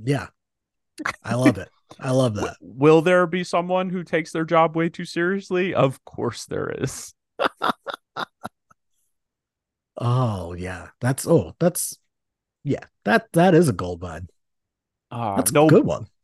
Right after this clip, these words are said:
Speaker 2: nobody steal that. <laughs>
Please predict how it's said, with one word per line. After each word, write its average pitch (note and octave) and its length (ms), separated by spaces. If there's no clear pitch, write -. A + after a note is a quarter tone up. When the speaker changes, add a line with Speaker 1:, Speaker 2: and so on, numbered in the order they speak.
Speaker 2:
nobody G#2 460
steal G#2 640
that. G2 320
<laughs> - 720